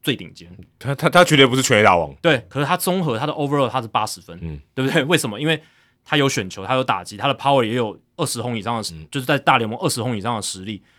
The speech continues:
Speaker 1: 然后又有跑垒，又有防守，
Speaker 2: 哎，守游击啊。
Speaker 1: 又有守游击，
Speaker 2: 嗯。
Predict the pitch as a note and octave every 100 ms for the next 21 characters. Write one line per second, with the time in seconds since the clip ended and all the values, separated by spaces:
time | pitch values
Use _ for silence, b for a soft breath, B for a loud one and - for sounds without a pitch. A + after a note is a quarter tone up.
0 | _ - A#2 D#3 D#3 B2 - A#2+ C3+ G#2
1 | A2 C#3+ A#2 A2+ G#2 A2+ - G#2 A#2+ A2+
2 | G2+ G2 - E2+ D2 D#3+ C3+ A#2 A2 A2
3 | B2+ A2 F#2+